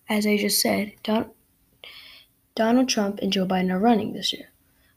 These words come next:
But the history of voting comes a long time ago. They would count by heads and soon came up to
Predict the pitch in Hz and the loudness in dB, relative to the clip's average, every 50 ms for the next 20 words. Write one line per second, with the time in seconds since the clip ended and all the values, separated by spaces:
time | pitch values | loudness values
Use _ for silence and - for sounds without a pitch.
0 | _ _ - 226 226 214 214 202 180 - - 277 277 285 370 359 349 302 214 190 | _ _ 0 0 2 2 2 0 2 2 2 2 4 6 6 8 8 8 8 6
1 | 214 226 233 208 190 185 180 - - - 240 220 208 196 196 - - - - - | 6 6 6 6 4 2 0 -4 -4 -2 0 2 2 2 0 -2 -4 -6 -8 -10
2 | _ _ _ _ - - 190 190 202 208 226 233 - 247 247 240 214 196 - 190 | _ _ _ _ -10 -6 -2 0 2 2 2 2 4 4 4 4 4 2 0 -4
3 | 185 - - _ _ _ _ _ - - _ - 220 247 285 294 294 294 - 233 | -6 -8 -12 _ _ _ _ _ -20 -12 _ 4 6 6 6 6 4 0 -2 -4
4 | 208 185 - 190 190 - - - 277 311 311 311 - - - - - - _ _ | -4 -4 -6 -6 -6 -2 2 4 4 4 4 2 -2 -4 -4 -4 -6 -10 _ _
5 | _ _ _ _ _ _ _ _ _ _ _ _ - 262 277 285 294 294 311 294 | _ _ _ _ _ _ _ _ _ _ _ _ 0 2 4 4 4 4 2 0
6 | - - - _ _ _ _ _ _ _ - _ _ _ _ _ _ _ _ _ | -4 -10 -16 _ _ _ _ _ _ _ -20 _ _ _ _ _ _ _ _ _
7 | _ _ _ _ _ _ - - - - - - - - 311 320 294 240 220 220 | _ _ _ _ _ _ -20 -12 -8 -6 -4 -2 0 0 2 4 4 4 4 2
8 | 233 220 - - - _ - - - 214 208 202 202 208 - - 202 196 196 - | 0 -2 -6 -14 -20 _ -6 -2 0 2 2 2 0 -4 -6 -6 -4 -4 -4 -6
9 | - | -10